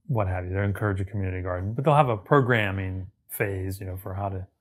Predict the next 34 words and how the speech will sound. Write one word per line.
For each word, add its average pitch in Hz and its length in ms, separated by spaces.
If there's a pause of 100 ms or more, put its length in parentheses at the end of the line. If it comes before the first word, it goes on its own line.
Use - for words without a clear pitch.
(540)
make 104 220
the 104 80
park 95 300
a 104 40
place. 92 400 (760)
And 117 320 (880)
I, 151 60
it, - 60 (140)
it's 175 520
so 170 100
much 123 240
more 101 140
than 95 160
that, - 240 (380)
that 120 100
we 117 80
really 151 240
need 120 140
to 110 60
be 107 120
thinking 104 340
of 98 100
all 120 240
of 117 60
our 107 140
streets - 600
as 98 140
extensions 101 800
of 95 140
the 101 80
green, 98 320
of 101 140
that 98 220
same, 101 460